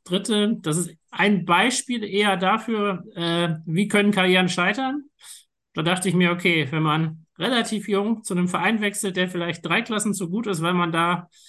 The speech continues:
die Möglichkeit hat, vielleicht ein ganz gutes Gehalt abzuräumen und dann gar nicht spielt, dann ist das meistens schlecht. Ähm, und deswegen habe ich mich, äh, für Fiete Arp entschieden, der in der Hamburger Jugend alles kaputtgeschossen hat, immer mehr Tore als Spieler hatte.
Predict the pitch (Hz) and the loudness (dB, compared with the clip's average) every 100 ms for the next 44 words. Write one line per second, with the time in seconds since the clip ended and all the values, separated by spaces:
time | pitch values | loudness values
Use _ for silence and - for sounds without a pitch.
0 | - _ - 165 185 175 - 165 165 160 | -20 _ -2 0 2 0 0 0 0 0
1 | 165 160 170 151 202 180 156 151 185 202 | -2 -2 -2 -4 -2 -4 0 0 0 0
2 | 160 - 147 151 185 240 269 _ _ _ | -6 -6 -2 0 2 0 -2 _ _ _
3 | - 151 151 156 170 226 226 214 208 254 | -6 -2 2 4 4 2 -2 -4 -4 -4
4 | - - 143 196 143 160 - - 127 135 | -6 -8 -4 0 0 -2 -4 -4 -2 -2
5 | - _ - - - _ _ - 160 175 | -8 _ -20 -20 -20 _ _ -2 0 0
6 | 170 170 226 240 208 196 202 196 185 170 | 0 2 2 4 4 2 0 -2 -4 -4
7 | 160 147 - 160 151 - - - 214 254 | -2 -2 0 0 0 -4 -10 -2 0 2
8 | 190 - 165 196 147 127 - 131 202 240 | 0 2 2 2 -2 -4 -4 -4 -4 -4
9 | - _ 160 151 151 151 - _ _ 160 | -8 _ 0 2 4 2 -4 _ _ 0
10 | 160 151 214 247 208 185 175 233 254 285 | 2 2 2 2 2 4 2 2 0 -2
11 | - _ - 196 277 - 233 - 254 220 | -4 _ -4 -2 -2 -2 -2 -2 -2 -2
12 | 175 165 175 165 185 190 214 196 185 180 | -2 -2 0 0 -2 0 2 2 2 0
13 | 180 226 226 175 160 - 196 269 220 240 | -2 -4 -2 -4 -4 -8 -4 -2 -2 -2
14 | 294 302 | -4 -4